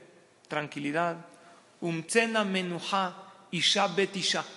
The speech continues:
que encuentren tranquilidad cada mujer con su esposo. Ya cásense y hagan su vida. "¿Para qué vienen conmigo? Ustedes son goyot, yo soy judía. Mis hijos se casaron con goyot, ya, lo que pasó, pasó.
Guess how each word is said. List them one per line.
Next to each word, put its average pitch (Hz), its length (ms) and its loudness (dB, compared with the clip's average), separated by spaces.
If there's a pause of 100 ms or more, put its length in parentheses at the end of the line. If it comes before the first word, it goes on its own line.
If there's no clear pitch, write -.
(420)
que 175 80 -8
encuentren 214 680 -2
tranquilidad 185 840 -2
cada 196 200 0
mujer 196 380 -6
con 202 120 -4
su 185 100 -4
esposo. 226 420 -2
Ya 196 180 0
cásense 220 600 0 (260)
y 185 120 2
hagan 220 220 4
su 214 140 -4
vida. 220 300 0
"¿Para 180 240 0
qué 220 120 2
vienen 220 320 -2
conmigo? 202 480 -2
Ustedes 190 360 -4
son 202 160 -6
goyot, 196 340 -2
yo 190 140 -4
soy 196 160 -4
judía. 190 480 -4 (680)
Mis 175 240 -2
hijos 208 240 -2
se 202 80 -6
casaron 190 380 -4
con 170 140 -8
goyot, 180 340 -2
ya, 190 200 -2
lo 160 140 -6
que 170 100 -6
pasó, 190 360 -8
pasó. 190 440 -6